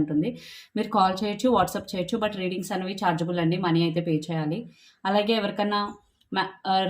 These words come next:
రీయూనియన్ మేనిఫెస్టేషన్ రెమెడీస్ కావాలని అప్రోచ్ అవ్వచ్చు, హండ్రెడ్ పర్సెంట్ వర్క్ అవుతాయి.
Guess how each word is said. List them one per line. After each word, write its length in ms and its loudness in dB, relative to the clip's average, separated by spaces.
రీయూనియన్ 420 0
మేనిఫెస్టేషన్ 640 0
రెమెడీస్ 320 -4
కావాలని 280 0
అప్రోచ్ 300 -4
అవ్వచ్చు, 280 -2
హండ్రెడ్ 300 0
పర్సెంట్ 320 -2
వర్క్ 220 -2
అవుతాయి. 220 -4